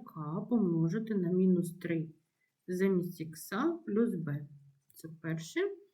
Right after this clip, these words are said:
І друге, мінус два дорівнює К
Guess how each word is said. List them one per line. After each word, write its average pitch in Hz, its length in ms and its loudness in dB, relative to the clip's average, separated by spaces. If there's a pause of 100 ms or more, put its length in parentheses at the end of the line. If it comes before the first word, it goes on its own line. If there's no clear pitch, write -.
(360)
І 220 100 -2
друге, 180 400 4
мінус 175 440 4
два 240 580 0 (960)
дорівнює 180 560 2
К 170 220 0